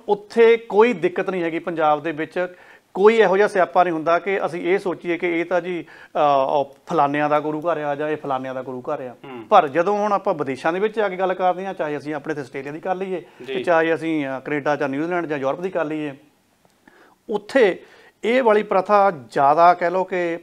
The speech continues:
Speaker 1: ਭਾਰੂ ਪੈ ਗਈ ਹੈ ਕਿ ਜਿਹੜੇ ਗੁਰਦੁਆਰਾ ਸਾਹਿਬਾਨ ਆ,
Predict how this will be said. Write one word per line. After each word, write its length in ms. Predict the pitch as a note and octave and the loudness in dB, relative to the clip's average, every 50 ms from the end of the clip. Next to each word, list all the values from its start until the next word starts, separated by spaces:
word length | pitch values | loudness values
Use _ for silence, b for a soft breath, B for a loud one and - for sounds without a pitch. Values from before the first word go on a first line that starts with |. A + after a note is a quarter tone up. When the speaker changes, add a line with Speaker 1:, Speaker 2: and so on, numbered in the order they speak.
| - | 0
Speaker 1:
ਭਾਰੂ 260 | G3 D#3+ C3 C3 D3+ | 2 2 2 2 -2
ਪੈ 180 | D3 F#3+ F3 D3+ | -2 -2 -2 -4
ਗਈ 180 | C3+ C3+ D3 D#3+ | -4 -4 -6 -4
ਹੈ 80 | F3 | -4
ਕਿ 180 | F3 F#3+ G3+ F#3+ | -4 -6 -8 -6
ਜਿਹੜੇ 160 | G3+ G#3+ G3+ | -4 -6 -6
ਗੁਰਦੁਆਰਾ 540 | C#3+ B2+ C3+ C3+ C3+ C3+ E3 F3 F3+ F3+ F3+ | -6 -8 -8 -8 -6 0 4 4 6 6 4
ਸਾਹਿਬਾਨ 460 | F3 F3 D#3+ E3 D#3+ D#3+ D3+ C#3 C3 | 2 2 0 0 2 2 0 0 -2
ਆ, 220 | C3+ D3+ F3+ A3 | -4 -6 -6 -6